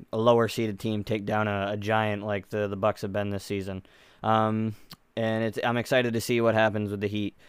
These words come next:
um, in the Eastern Conference Finals. Um, but right now I'm gonna recap, uh, game six and seven of the Celtics Raptors for you guys.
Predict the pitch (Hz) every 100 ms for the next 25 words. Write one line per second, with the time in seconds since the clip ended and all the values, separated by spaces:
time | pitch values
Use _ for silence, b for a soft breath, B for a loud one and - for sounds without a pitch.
0 | b b 107 101 101 101 - 107 104 -
1 | 101 104 98 101 - 101 98 95 - b
2 | b b 110 110 113 117 117 117 131 135
3 | 139 139 127 127 123 127 120 - 117 113
4 | 117 120 113 - - 120 - 131 127 131
5 | 131 117 113 107 110 110 107 107 - 123
6 | 113 104 117 117 123 120 123 123 120 120
7 | 123 123